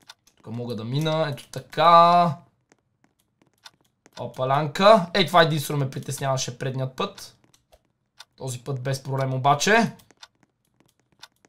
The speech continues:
Така, почти съм най-горе. Всъщност не е толкова трудно, даже изобщо.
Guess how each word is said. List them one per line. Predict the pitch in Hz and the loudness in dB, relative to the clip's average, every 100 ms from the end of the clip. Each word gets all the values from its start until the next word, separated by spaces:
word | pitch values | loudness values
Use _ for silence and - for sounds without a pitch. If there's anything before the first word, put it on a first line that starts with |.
| _ _ | _ _
Така, | 135 - - 220 226 | -20 -14 6 6 6
почти | 180 - 233 | -2 -4 -4
съм | 202 185 | -2 2
най-горе. | 185 170 214 | 2 4 0
Всъщност | 226 - 220 208 170 - - | 0 -4 -4 -4 -6 -8 -6
не | - | 0
е | 170 | 2
толкова | 139 131 131 143 | 2 -6 -6 -10
трудно, | - 147 143 170 | -6 -4 -4 0
даже | 151 143 139 | 0 0 -2
изобщо. | 135 160 143 - 131 | 0 0 0 -6 -8